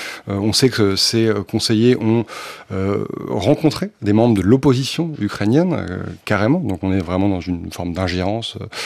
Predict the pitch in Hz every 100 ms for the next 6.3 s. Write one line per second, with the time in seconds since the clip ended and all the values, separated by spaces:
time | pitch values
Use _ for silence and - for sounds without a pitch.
0 | - - - - - 113 113 107 104 110
1 | 101 151 185 - 101 98 117 185 135 -
2 | - - 92 87 90 87 98 135 110 85
3 | - 95 90 92 110 170 101 92 95 85
4 | - 98 87 85 92 98 101 - 90 92
5 | 87 - 98 85 92 90 90 - - 98
6 | 90 104 151